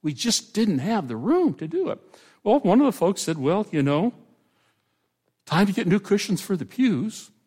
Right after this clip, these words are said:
Now, the pews were all arched, continuous oak, white oak. Our back, I take the back pew was split, but the back pew was thirty-five feet long and a beautiful arch, white oak,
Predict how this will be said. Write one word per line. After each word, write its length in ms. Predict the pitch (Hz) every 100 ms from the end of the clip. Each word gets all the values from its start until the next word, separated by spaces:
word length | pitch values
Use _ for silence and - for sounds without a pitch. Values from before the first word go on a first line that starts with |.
| _ -
Now, 120 | 135
the 80 | 120
pews 840 | - - 302 233 185 196 - -
were 200 | - 139
all 340 | 160 160 147 -
arched, 540 | 117 95 - - - _ _ _ _ _ _ _ _ _
continuous 840 | - 113 - 151 160 147 147 - - _ _ -
oak, 280 | 104 104 -
white 400 | - 113 123 -
oak. 260 | 95 95 _ _ _ -
Our 100 | 101
back, 320 | 104 143 -
I 60 | 151
take 240 | - 156
the 60 | -
back 280 | 139 180 -
pew 140 | 151
was 180 | 139 127
split, 380 | - 110 87 - _ _ _
but 140 | -
the 40 | 120
back 280 | 139 156
pew 100 | -
was 160 | 117 -
thirty-five 500 | 135 139 139 131 127
feet 240 | - 123
long 380 | 143 95 87 87 87 _ _
and 100 | 98
a 20 |
beautiful 560 | 92 110 120 110 131 117
arch, 160 | 87 - _
white 300 | 117 123 131 - -
oak, 340 | 95 - _